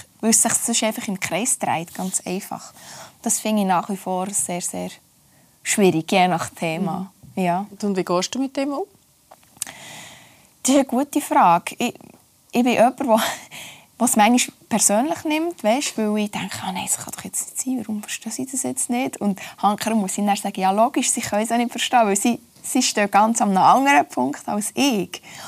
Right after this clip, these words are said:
Speaker 1: Und auch durch die, die Generationenfrage oder manchmal der Unterschied nur rein vom Alter, das klingt jetzt blöd, aber es ist wirklich so, ähm,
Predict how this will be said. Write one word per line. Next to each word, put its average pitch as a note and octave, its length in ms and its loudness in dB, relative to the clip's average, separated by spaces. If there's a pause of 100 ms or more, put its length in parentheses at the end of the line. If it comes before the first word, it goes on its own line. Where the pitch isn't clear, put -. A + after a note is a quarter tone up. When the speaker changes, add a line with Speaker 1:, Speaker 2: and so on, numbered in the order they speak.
(280)
Speaker 1:
Und G#3 200 0
auch A3 80 -2
durch G#3+ 220 -2 (160)
die, F#3+ 300 0
die G3 120 -8
Generationenfrage A3+ 1500 4
oder F#3+ 140 -6
manchmal G3+ 280 0 (360)
der G#3+ 140 2
Unterschied C#4+ 680 0
nur A#3+ 240 0
rein A3+ 360 2
vom G3+ 200 -6
Alter, F4+ 540 2
das - 180 -6
klingt F#3+ 200 -2
jetzt - 180 -6
blöd, B3+ 260 0
aber A3 140 -2
es - 100 -2
ist - 140 -4
wirklich A3+ 320 -6
so, A#3 280 -6 (1040)
ähm, F#3+ 560 0